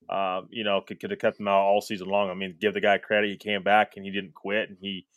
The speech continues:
you know, came out there and, and still gave it his all. Again, <clears throat> it's hard to give some, a lot of these guys grades because Sean Payton, just my opinion, did a poor job of really getting these rookies involved.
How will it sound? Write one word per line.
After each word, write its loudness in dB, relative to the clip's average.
you -4
know, 2
came -2
out 4
there 2
and, -4
and -8
still -2
gave 2
it -4
his -4
all. 10
Again, 0
<clears throat> -16
it's 0
hard 12
to 6
give 10
some, -4
a -2
lot 12
of 10
these 2
guys 8
grades 4
because 0
Sean 12
Payton, 4
just -4
my 8
opinion, -2
did 0
a -4
poor 4
job 4
of -12
really 0
getting -8
these -12
rookies -6
involved. -2